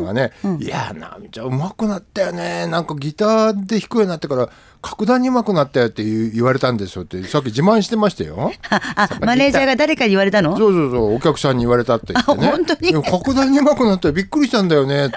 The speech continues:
Speaker 1: て。
Speaker 2: <laughs> いや、でも私自分でも、
Speaker 1: あれって。
Speaker 2: いや、自分でも言ってるんです。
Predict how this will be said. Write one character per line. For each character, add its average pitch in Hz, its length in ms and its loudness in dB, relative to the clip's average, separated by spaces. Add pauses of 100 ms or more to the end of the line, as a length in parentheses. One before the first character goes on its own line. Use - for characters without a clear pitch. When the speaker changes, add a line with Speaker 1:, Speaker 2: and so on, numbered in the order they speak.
Speaker 1:
て。 107 140 0
Speaker 2:
<laughs> - 800 -8
い 240 60 0
や、 233 100 2
で 240 140 2
も 269 80 4
私 214 300 2
自 147 160 4
分 339 260 6
で 403 80 4
も、 285 140 4
Speaker 1:
あ 185 40 4
れ 120 60 2
っ 180 40 -4
て。 196 320 -8
Speaker 2:
い - 20 2
や、 196 80 4
自 185 180 2
分 311 240 2
で 320 100 2
も 254 120 2
言 185 140 2
っ - 20 2
て - 180 -2
る 196 140 2
ん - 20 -6
で 160 140 0
す。 226 160 2